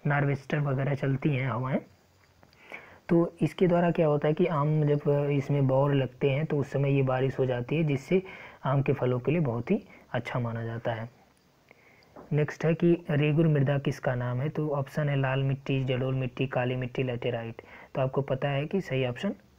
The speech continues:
काली मिट्टी, बहुत आसान question है, बार बार पूछा जाता है। रेगुर मिट्टी सबसे ज़्यादा कहाँ पे होती है? महाराष्ट्र, तमिलनाडु, आंध्र प्रदेश और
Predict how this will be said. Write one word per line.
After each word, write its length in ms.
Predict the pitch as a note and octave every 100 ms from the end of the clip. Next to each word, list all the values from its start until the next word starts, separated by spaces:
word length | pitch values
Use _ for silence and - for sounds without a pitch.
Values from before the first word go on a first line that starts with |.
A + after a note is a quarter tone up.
| -
काली 200 | C#3+ C3
मिट्टी, 260 | A#2+ - D#3+
बहुत 220 | C3+ C3+
आसान 260 | B2 B2+
question 340 | C3 B2+ - D3
है, 120 | F#3 - - - - - - -
बार 200 | B2+ C3
बार 140 | B2+ B2
पूछा 320 | B2 C3 D#3
जाता 260 | D3 C#3+ F3
है। 60 |
रेगुर 300 | C#3+ D3+ E3+
मिट्टी 300 | D#3+ D3 F3
सबसे 300 | - C3+ C#3+
ज़्यादा 260 | B2+ B2 C3+
कहाँ 220 | C#3 B2+
पे 120 | C3+
होती 260 | C#3+ C#3 D3+
है? 60 | D3+
महाराष्ट्र, 580 | A#2+ B2 C3 C3+ -
तमिलनाडु, 560 | C3+ B2 B2+ C3 B2+ C3
आंध्र 220 | A#2+ B2+
प्रदेश 380 | B2 C3 D#3+ - - - - - - - - - _ _ -
और 320 | C#3 F#3 C4+